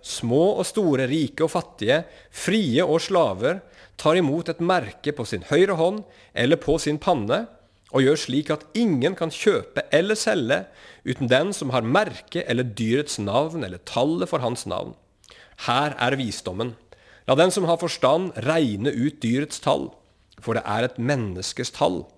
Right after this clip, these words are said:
Hans navn er seks seks seks.» Så her står det om en tid hvor mennesket hverken kan kjøpe eller selge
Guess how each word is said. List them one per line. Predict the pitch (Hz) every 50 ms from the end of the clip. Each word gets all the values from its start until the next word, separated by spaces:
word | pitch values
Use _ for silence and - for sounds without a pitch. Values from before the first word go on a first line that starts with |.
| _ _ _ - - _ _
Hans | - - 87 - -
navn | 107 113 131 147 151 151 156 147 -
er | - 110 113 117 117 123 117 - - -
seks | - - 113 113 - - - - - - - - _ -
seks | - - - 98 - - - - - - - _ _ _ -
seks.» | - - - - - - - - - - _ _ _ _ _ _ _ _ _ _ - - - - - - - - -
Så | - 151
her | 165 196
står | 107 - - 147 113 107 101 113
det | 135 143
om | 147 151
en | 143
tid | - - 127 143 160 180 160 123
hvor | 113 113 131 147 165 175 175 - - - - - - - -
mennesket | 160 170 143 120 110 104 - - - - -
hverken | 107 101 - - 98
kan | - 95 90
kjøpe | - - 180 190 165 - - - -
eller | - - 117 131 151
selge | 160 - - 202 185 160 107 101 131